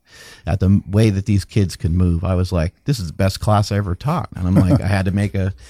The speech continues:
you know, small change here or there. And you're like, "That's stuff I've told them before." You know? <laughs> But it was all, uh, very minor stuff. And, and the kids were moving great. And, you know, Jesse and I were like, "Well, I guess it makes sense. You know, if you start out moving the right way,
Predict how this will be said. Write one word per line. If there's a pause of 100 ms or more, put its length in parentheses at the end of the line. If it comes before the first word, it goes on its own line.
(460)
you
know,
small
change
here
or
there.
And
you're
like,
"That's
stuff
I've
told
them
before."
You
know?
<laughs> (720)
But
it
was
all,
uh,
very
minor
stuff.
And,
and
the
kids
were
moving
great.
And, (280)
you
know,
Jesse
and
I
were
like,
"Well,
I
guess
it
makes
sense.
You
know,
if
you
start
out
moving
the
right
way,